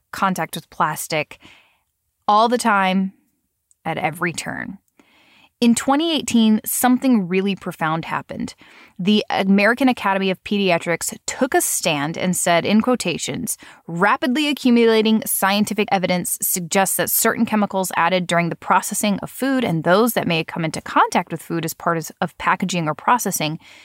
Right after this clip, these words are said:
may contribute to disease and disability," end quote. According to the A A P, these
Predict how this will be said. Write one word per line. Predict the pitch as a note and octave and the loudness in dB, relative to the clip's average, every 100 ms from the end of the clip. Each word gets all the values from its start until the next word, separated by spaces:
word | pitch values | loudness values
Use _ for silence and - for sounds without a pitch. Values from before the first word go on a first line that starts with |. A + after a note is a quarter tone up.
| - _ F#3+ | -20 _ 2
may | F#3+ A3 D4 F4+ | 4 6 6 4
contribute | - A3 - B3 E3+ B2+ - - - _ - | 4 2 4 2 2 -2 -4 -10 -18 _ -2
to | - A#3+ | 4 4
disease | G3 F3+ E3+ G3+ A3+ A3+ A#3 - _ | 6 2 2 2 2 0 -2 -6 _
and | D#3 D#3 D3 | -8 -6 -4
disability," | F3 E3+ F3 D#3 D#3 C#3+ C3+ D#2+ - _ _ | -4 -2 -4 -4 -6 -6 -6 -10 -12 _ _
end | D#3 D3+ | -12 -10
quote. | - - - - - - - _ _ | -12 -12 -14 -18 -20 -20 -20 _ _
According | - G3 - E4 G#4+ | -2 0 2 2 2
to | G4+ | 0
the | D4+ - | -2 0
A | A3+ G#3+ | 2 0
A | |
P, | F#3+ - G3 E3+ - - _ F3 | 0 -2 -2 -2 -6 -16 _ -2
these | G3+ A#3+ C#4+ | 4 6 6